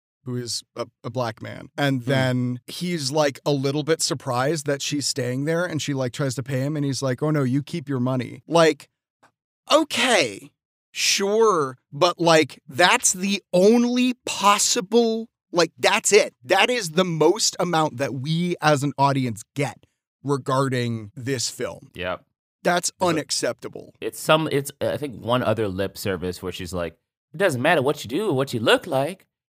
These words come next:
Speaker 3: as long as you blah, blah, blah." I'm like, "Shut the fuck up."
Speaker 1: <sighs> Yeah.
Speaker 3: Like, I just, like, oh my God. This, like, y-, y-, I don't, what, what I really don't like to, um,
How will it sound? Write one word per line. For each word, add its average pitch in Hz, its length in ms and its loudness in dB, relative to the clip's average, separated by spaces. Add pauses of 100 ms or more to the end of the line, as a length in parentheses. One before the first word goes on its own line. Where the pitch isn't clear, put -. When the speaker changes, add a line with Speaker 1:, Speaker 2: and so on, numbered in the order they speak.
(120)
Speaker 3:
as 175 140 -4
long 202 320 2
as 180 80 -6
you 196 60 -4
blah, 196 220 6
blah, 262 140 2
blah." 269 480 6
I'm 190 120 0
like, 190 260 2
"Shut 254 340 -2
the 120 120 2
fuck 143 460 0 (260)
up." 196 680 6
Speaker 1:
<sighs> - 40 -12 (300)
Yeah. 160 300 4
Speaker 3:
Like, 190 340 4
I 170 120 0
just, 185 240 -8
like, - 260 -4
oh 185 220 4
my 185 180 2
God. 175 520 4
This, 139 200 -8
like, 165 300 -4 (100)
y-, 117 420 -16
y-, 147 240 -12
I 160 140 -2
don't, 160 480 -2
what, 170 260 -2
what 147 160 0
I 165 60 4
really 135 380 0
don't 110 180 -2
like 95 360 -8
to, 95 240 -8 (280)
um, 82 400 -6